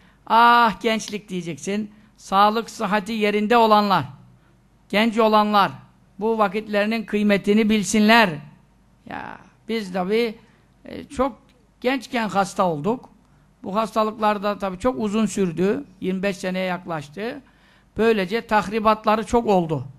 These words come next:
Çünkü benim beyin damarımda da stent var. E, zaten tıkalıydı. Ama elhamdülillah Rabbime ne kadar hamd edeyim ki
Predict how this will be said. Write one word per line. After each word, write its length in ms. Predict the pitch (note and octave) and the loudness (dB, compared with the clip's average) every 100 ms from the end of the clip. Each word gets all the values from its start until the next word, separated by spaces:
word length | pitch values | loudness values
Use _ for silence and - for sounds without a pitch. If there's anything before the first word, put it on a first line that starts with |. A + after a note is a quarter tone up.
| - | -16
Çünkü 200 | E3+ D#3+ | -12 -8
benim 240 | F#3 F3 | -6 -4
beyin 260 | G3 G#3+ G#3 | -2 -2 -2
damarımda 460 | G#3 G3+ G3 A3 | 0 -2 -2 -4
da 80 | A3+ | -4
stent 460 | - F#3 A#3+ C4+ G3 | -8 -2 0 0 -2
var. 180 | D3 - _ _ _ _ _ _ _ - | -8 -8 _ _ _ _ _ _ _ -14
E, 60 | |
zaten 440 | D#3+ E3+ E3+ F#3 F3+ | 0 0 2 -2 -4
tıkalıydı. 720 | F#3 F#3+ F#3 D3+ D3+ G#3 D4 _ _ _ _ _ _ _ | -2 0 0 -2 -2 -4 -6 _ _ _ _ _ _ _
Ama 400 | A#3+ A3+ F#3+ G#3+ | 0 2 2 2
elhamdülillah 880 | A3+ G#3 A#3+ C4 A#3 A3 G3+ F#3+ A#3 A3 - _ _ _ _ | 0 2 2 2 2 0 2 4 4 2 -8 _ _ _ _
Rabbime 480 | G3 G#3+ A3+ A#3 A3+ | -2 -2 -4 -2 0
ne 140 | C4 | 0
kadar 380 | C#4+ C4 A3+ G3+ D#3 - - - _ - | 0 0 2 0 -2 -14 -20 -20 _ -12
hamd 260 | - A#3 G#3+ | -4 -2 0
edeyim 440 | G#3 F#3+ G#3+ D#4 | -2 -2 0 0
ki 400 | C#4 D4 C4 D3 | 2 2 4 0